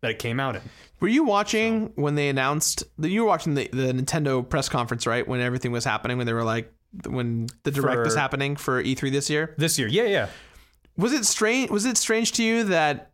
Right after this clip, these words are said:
Speaker 2: they announced Samus Returns after they had their press
Speaker 1: Very
Speaker 2: conference?
Speaker 1: strange.
Speaker 2: Like,
Speaker 1: especially considering it just <laughs> came out, and it's like, "E three was yesterday. Why?"
Speaker 2: Yeah, yeah, they were like, like, the
Speaker 1: By
Speaker 2: co-
Speaker 1: the way.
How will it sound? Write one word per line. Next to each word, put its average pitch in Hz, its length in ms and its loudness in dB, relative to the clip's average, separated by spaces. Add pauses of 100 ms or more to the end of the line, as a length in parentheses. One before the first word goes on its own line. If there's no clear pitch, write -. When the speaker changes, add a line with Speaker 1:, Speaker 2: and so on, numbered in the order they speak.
(140)
Speaker 2:
they 156 380 2
announced 147 720 0 (200)
Samus 156 520 2
Returns 143 560 0 (260)
after 196 720 0
they 202 140 0
had 196 220 0
their 208 100 2
press 214 240 0
Speaker 1:
Very 214 200 2
Speaker 2:
conference? 233 300 2
Speaker 1:
strange. 92 600 -4 (120)
Speaker 2:
Like, 196 140 4
Speaker 1:
especially 196 400 2
considering 175 460 2
it 151 160 -2
just - 400 0
<laughs> - 120 -4
came 175 220 2
out, 185 280 0
and 190 100 0
it's 175 180 -2
like, 160 240 0 (560)
"E 480 160 2
three 180 160 4
was 233 220 2
yesterday. 185 580 2
Why?" 220 240 4
Speaker 2:
Yeah, 277 220 2 (140)
yeah, 240 300 4
they 208 140 4
were 240 160 2
like, 233 380 2 (280)
like, 202 240 2
the 139 120 -4
Speaker 1:
By 190 260 4
Speaker 2:
co- - 20 -
Speaker 1:
the 180 140 2
way. 131 500 2